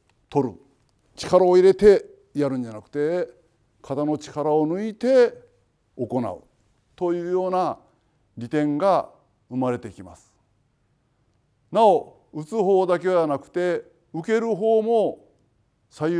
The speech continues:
面のギリギリのところで避けてあげる。ややもすると前の方になってしまうということになると、打つ時に肘が伸びる前に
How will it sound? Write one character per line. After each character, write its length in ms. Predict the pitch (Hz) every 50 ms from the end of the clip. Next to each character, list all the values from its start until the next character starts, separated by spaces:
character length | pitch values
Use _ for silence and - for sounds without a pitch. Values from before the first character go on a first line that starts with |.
| 170 170
面 280 | 170 170 165 165 165
の 200 | 160 151 151 143
ギ 160 | 131 107 127 151
リ 120 | 180 185
ギ 140 | 190 208 208
リ 60 | 214
の 140 | 214 214 208
と 100 | 208 196
こ 100 | 196 208
ろ 100 | 226 233
で 360 | 254 262 247 220 156 - - - _ _ _ _ _ _ _ _ _ _ _ _ -
避 120 | 123 127
け 120 | 120 131 127
て 100 | 127 120
あ 80 | 104
げ 80 | 90 82
る。 60 | - - _ _ _ _ _ _ _ _ _ _ _ _ _ _ _ _ _
や 140 | 135 147 170
や 180 | 196 208 190 196
も 140 | 185 180
す 100 | - -
る 140 | 165 170 180
と 440 | - 233 220 196 165 - - - - _
前 300 | - 131 139 156 156 156
の 100 | 160 156
方 220 | 139 143 156 160 151
に 80 | 143
な 80 | 131 117
っ 60 | -
て 80 | - 107
し 120 | - 98
ま 120 | 95 87
う 60 | 80 - _ _ _ _ _ _ _ _ _
と 80 | 170
い 40 | 170
う 20 | 160
こ 80 | 170
と 100 | 151 175
に 60 | 160
な 80 | 160 160
る 100 | 170 170
と、 420 | 170 214 208 208 196 151 - - _ _ _ _ _ _ _ _ _ _ _ _ _ -
打 100 | 165 139
つ 140 | - 180 175
時 280 | 175 175 - 160 170
に 220 | 175 196 190 175 -
肘 300 | - - 160 160 170 185
が 160 | 185 180 165
伸 140 | 156 156 160
び 100 | 156 175
る 300 | 165 180 175 175 175 170 - - _ _ _ _ _ _ _ _ _ _ _
前 360 | 127 160 190 226 240 240 247
に 300 | 233 254 254 240 - -